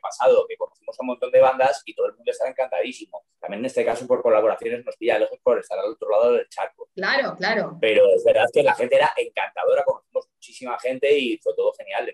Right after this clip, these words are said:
Speaker 2: No, bueno,
Speaker 1: Muy bueno.
Speaker 2: a mí yo veo que se apoyan, o sea, a mí me pasa, yo tengo muchas bandas amigas y que de repente están en el Undertalent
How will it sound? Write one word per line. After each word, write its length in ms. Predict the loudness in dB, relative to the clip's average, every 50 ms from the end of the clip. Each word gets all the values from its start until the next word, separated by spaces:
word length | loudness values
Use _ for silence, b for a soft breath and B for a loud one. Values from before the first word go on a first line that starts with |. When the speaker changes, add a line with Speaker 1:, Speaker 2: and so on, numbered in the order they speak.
| _ -10
Speaker 2:
No, 300 | -8 -4 -2 -2 0 2
bueno, 260 | 2 2 2 0 -2
Speaker 1:
Muy 80 | -2 -2
bueno. 120 | 0 0 0
Speaker 2:
a 40 | 0
mí 180 | -2 -4 -4 -4
yo 200 | -2 -2 0 2
veo 180 | 2 0 0
que 80 | 0 -4
se 100 | -6 -6
apoyan, 500 | -8 -6 -6 -6 -6 -6 -8 -8 -8 -8
o 60 | -8 -6
sea, 160 | -6 -6 -6
a 40 | -4
mí 60 | -4
me 100 | -4 -4
pasa, 260 | -4 -4 -6 -4 -4
yo 120 | -6 -6 -6
tengo 180 | -8 -8 -8 -8
muchas 280 | -10 -10 -10 -10 -8 -8
bandas 440 | -8 -8 -8 -8 -10 -10 -12 -16 _ _ _ -20
amigas 560 | -18 -16 -12 -8 -6 -6 -6 -6 -8 -10 -18 _ _
y 560 | -20 -20 -18 -16 -14 -14 -14 -16 -18 -20 -20 _ -20
que 60 | -18
de 180 | -18 -18 -18 -18
repente 280 | -18 -16 -16 -18 -16
están 220 | -12 -10 -10 -8 -8
en 120 | -10 -10 -8
el 100 | -8 -6
Undertalent 680 | -6 -6 -6 -6 -6 -4 -4 -4 -4 -4 -6 -8 -12